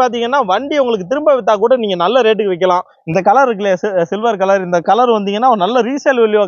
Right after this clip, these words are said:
கலரு. நீங்க திரும்ப வித்தா கூட நல்ல ரேட்டுக்கு விக்கலாங்க. வண்டியோட இன்டீரியர் பார்க்கலாம், எக்ஸ்டீரியர் பார்க்கலாம். உங்களுக்கு வண்டியை ஸ்டார்ட் பண்ணி காமிக்கிறேன், வண்டியோட கம்ப்ளீட் ரிவ்யூ பார்க்கலாம். So, இந்த வண்டி பாத்தீங்கன்னா லோ பட்ஜெட் விலை தான் சொல்றாங்க. வண்டியோட விலை என்ன, வண்டிக்கு எவ்வளவு கட்டணும் எல்லாமே வீடியோட கடைசியில சொல்லியிருக்கோம். வீடியோ கடைசி வரை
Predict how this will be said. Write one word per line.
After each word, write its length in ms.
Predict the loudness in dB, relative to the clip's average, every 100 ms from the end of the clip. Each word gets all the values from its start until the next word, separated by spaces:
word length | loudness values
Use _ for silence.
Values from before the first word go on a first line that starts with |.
| 2
கலரு. 280 | 2 2 0 -6 _
நீங்க 140 | -4 0 0
திரும்ப 240 | 2 2
வித்தா 200 | 2 2 2
கூட 120 | 0 0
நல்ல 220 | 0 0
ரேட்டுக்கு 260 | 0 -4 -4
விக்கலாங்க. 360 | -2 0 0 -2 -2 _ _ 0
வண்டியோட 260 | 2 2 0
இன்டீரியர் 400 | -4 -4 -2 2
பார்க்கலாம், 260 | 2 4 2
எக்ஸ்டீரியர் 400 | 0 -2 0 2
பார்க்கலாம். 260 | 2 4 2
உங்களுக்கு 240 | 0 -4 -4
வண்டியை 180 | -4 -2
ஸ்டார்ட் 240 | -2 -2
பண்ணி 140 | -6 -4
காமிக்கிறேன், 400 | -6 -4 -4 -4 -8 _ _ -2
வண்டியோட 320 | 2 2 2 0
கம்ப்ளீட் 420 | -2 -4 -6 -6
ரிவ்யூ 220 | -6 -4 0 0
பார்க்கலாம். 320 | 2 0 -2 -10 -20 -2
So, 80 | 0 2
இந்த 100 | 2
வண்டி 160 | 0 0 0
பாத்தீங்கன்னா 360 | -2 -2 0 2
லோ 80 | 2 2 0
பட்ஜெட் 280 | -2 -2 -2
விலை 120 | 0 0
தான் 160 | -2
சொல்றாங்க. 380 | -2 0 0 0 -2 -4 _ _ -6
வண்டியோட 300 | 0 2 2 2
விலை 180 | 2 2 0
என்ன, 140 | 0 0
வண்டிக்கு 320 | -2 0 2
எவ்வளவு 200 | 2 0
கட்டணும் 300 | -2 -2 -2 0
எல்லாமே 220 | 0 0 0
வீடியோட 240 | 2 2 2
கடைசியில 320 | 0 -2 -2 -2
சொல்லியிருக்கோம். 380 | -2 0 2 4
வீடியோ 140 | 2 2 0
கடைசி 200 | 0
வரை 100 | 0